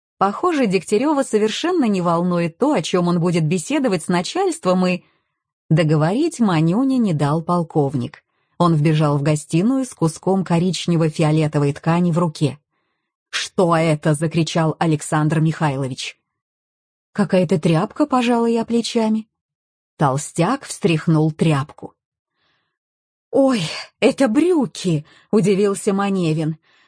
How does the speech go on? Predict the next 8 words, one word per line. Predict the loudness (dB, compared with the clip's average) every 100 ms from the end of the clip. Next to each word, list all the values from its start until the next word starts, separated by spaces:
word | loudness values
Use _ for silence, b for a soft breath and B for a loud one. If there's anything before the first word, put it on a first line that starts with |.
| _
«Цвет | -4 0 0 0
немного, | 0 2 0 0 0
э, | 0 0 0 -2 -2 -6
депрессивный, | -4 -2 0 -2 -2 -6 -2 0 0 -4 b b b
но | 0 2
зимой | 0 0 2 0
вполне | -2 -2 0 0 -2
сойдет. | -2 -2 0 -2 -4 -8